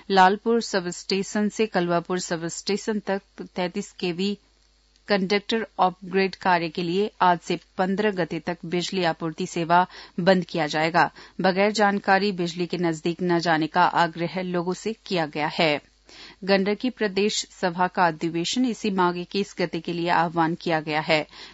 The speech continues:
गंडकी प्रदेश के प्रदेश प्रमुख डिलेराज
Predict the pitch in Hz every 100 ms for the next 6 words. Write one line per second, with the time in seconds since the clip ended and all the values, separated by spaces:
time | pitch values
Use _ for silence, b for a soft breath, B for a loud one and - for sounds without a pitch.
0 | B 185 180 175 185 - 165 170 170 -
1 | 185 180 - 175 170 165 - 180 185 185
2 | 170 165 185 180 165 156